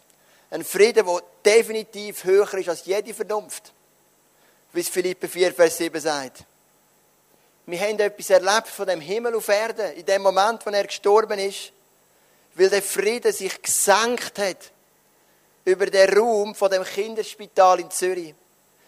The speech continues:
Das kann man nicht beschreiben in eigenen Worten, wenn man es nicht erlebt hat. Es gibt eine äußere Armut und einen inneren Reichtum. Warum denkst denn du,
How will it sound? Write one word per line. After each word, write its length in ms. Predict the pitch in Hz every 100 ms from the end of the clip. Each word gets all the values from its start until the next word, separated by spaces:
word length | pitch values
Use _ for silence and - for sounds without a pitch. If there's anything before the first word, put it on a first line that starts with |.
| _ _ -
Das 180 | 180 -
kann 200 | 185 180
man 120 | 180
nicht 240 | 190 -
beschreiben 540 | 196 190 180 185 180 165
in 120 | 165
eigenen 520 | 156 175 175 175 151
Worten, 260 | 170 170 170
wenn 100 | 151
man 60 |
es 60 | 143
nicht 140 | 156
erlebt 360 | 175 170 170 -
hat. 240 | 160 - _ _ _ _ _ _ _ _ _ _ _ _ _ _ _ _ -
Es 240 | 185 -
gibt 200 | 233 233
eine 120 | 214 -
äußere 440 | 254 254 - 240 214
Armut 520 | 208 220 220 175 127 - - _ _ _ _ _ _ _ _ _ _ _ _ -
und 120 | 147
einen 80 | 147
inneren 400 | 165 160 160 151
Reichtum. 520 | 143 139 - 135 120 _ _ _ _ _ _ _
Warum 360 | 202 220 226 226 202
denkst 380 | 208 220 -
denn 120 | 208 190
du, 280 | 208 175